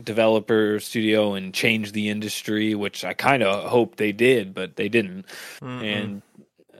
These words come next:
Speaker 1: you, I, I think that's kind of pretty, I think that's pretty much the story of Bungie. You know, that's why they had to go with Activision Blizzard eventually, and then they eventually left again,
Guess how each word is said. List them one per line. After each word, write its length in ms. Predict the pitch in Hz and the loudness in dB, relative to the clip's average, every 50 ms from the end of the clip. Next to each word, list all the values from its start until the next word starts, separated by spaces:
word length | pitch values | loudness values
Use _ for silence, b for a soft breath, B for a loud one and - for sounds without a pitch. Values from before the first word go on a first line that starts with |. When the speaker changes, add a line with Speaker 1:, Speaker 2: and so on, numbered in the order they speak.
| - - | -20 -20
Speaker 1:
you, 380 | - 98 - - 110 113 104 - _ - - | -20 -20 -16 -12 -10 -10 -10 -12 _ -14 -8
I, 260 | - 117 127 139 143 | -4 -2 0 2 4
I 80 | 147 151 | 4 4
think 180 | - 196 180 175 | 2 2 4 4
that's 160 | 170 - - | 2 2 2
kind 240 | - 196 190 180 156 | 2 2 2 2 2
of 100 | - - | 0 0
pretty, 220 | 175 156 131 - - _ - - | 0 0 0 -4 -6 _ -6 -4
I 80 | 143 | 0
think 160 | - 233 220 | 2 2 4
that's 160 | 196 196 165 - | 4 4 4 4
pretty 160 | - 175 139 | 4 4 4
much 140 | 123 - - | 4 2 0
the 80 | - | -4
story 260 | - - 139 120 104 | 2 6 6 6 6
of 60 | 95 92 | 4 2
Bungie. 400 | 110 104 98 92 87 85 - - _ _ _ | 0 -2 -2 -4 -8 -14 -18 -20 _ _ _
You 140 | - 104 101 | -12 -10 -8
know, 160 | 101 101 101 | -8 -8 -6
that's 240 | 104 104 101 - - | -4 -4 -6 0 2
why 160 | 117 107 101 | 2 2 2
they 120 | 101 101 101 | 2 0 0
had 180 | 107 104 104 98 | -2 -2 -2 -4
to 180 | 101 98 98 B B B B B B B _ _ _ _ | -4 -6 -8 B B B B B B B _ _ _ _
go 120 | - 117 104 | 2 2 2
with 100 | 98 98 | 4 2
Activision 560 | 113 107 98 - - 101 98 95 92 98 98 | 2 0 0 0 -4 -8 -8 -8 -10 -12 -4
Blizzard 560 | 95 120 131 131 117 117 123 120 117 117 117 113 | 2 4 4 4 6 4 4 6 6 6 4 4
eventually, 760 | 113 117 113 110 - - - 113 113 113 110 110 107 104 101 | 2 2 0 0 -2 -4 -2 0 2 2 2 2 0 0 -2
and 140 | 95 92 95 | -4 -6 -8
then 180 | 95 92 92 | -10 -10 -8
they 160 | 92 92 90 | -6 -6 -6
eventually 440 | 92 95 98 104 101 - - - 98 | -6 -6 -6 -8 -10 -10 -10 -12 -8
left 320 | 98 104 104 101 - _ - | -4 -4 -4 -4 -4 _ -12
again, 720 | 95 95 - - 123 131 131 131 127 127 123 127 127 123 | -14 -8 -2 2 4 6 6 6 4 4 2 0 -2 -4